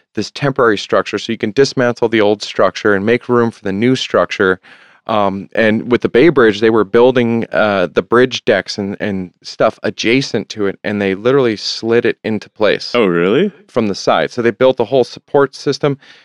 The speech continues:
Speaker 1: built the deck, and then over a weekend, they dismantle the temporary one, you know, get it out of the way, and then slide the new one in. And, and
Speaker 2: What do you slide
Speaker 1: you
Speaker 2: it
Speaker 1: know,
Speaker 2: with? Cranes?
Speaker 1: uh, giant rollers and hydraulic,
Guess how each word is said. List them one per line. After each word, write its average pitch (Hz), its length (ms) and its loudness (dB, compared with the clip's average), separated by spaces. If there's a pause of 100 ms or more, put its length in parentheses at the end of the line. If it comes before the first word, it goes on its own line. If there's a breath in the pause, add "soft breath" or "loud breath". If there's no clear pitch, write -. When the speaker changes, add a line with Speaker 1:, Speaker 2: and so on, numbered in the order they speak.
(240 soft breath)
Speaker 1:
built 131 220 4
the 131 60 0
deck, 123 300 0
and 110 140 -4
then 110 100 0
over 117 240 2
a 101 80 0
weekend, 104 540 -2
they 101 80 -2
dismantle 123 760 -2
the 101 360 -4 (380 soft breath)
temporary 127 500 2
one, 92 400 -4 (680 soft breath)
you 110 160 0
know, 95 60 2
get 120 240 2
it 135 60 6
out 127 100 4
of 117 80 2
the 107 80 2
way, 120 260 4
and 107 180 -2
then 107 140 0
slide 113 600 0
the 117 80 -2
new 110 220 0
one 98 200 -2
in. 90 360 -6
And, 92 400 -10
and 95 360 -6
Speaker 2:
What 110 60 -6
do 120 40 -4
you 123 80 -2
slide 104 380 -4
Speaker 1:
you 104 60 0
Speaker 2:
it 90 100 -2
Speaker 1:
know, 87 80 -12
Speaker 2:
with? - 180 -14 (400)
Cranes? 101 320 -6
Speaker 1:
uh, 107 80 2
giant 113 480 -2
rollers 123 480 2
and 90 140 -6
hydraulic, 104 680 0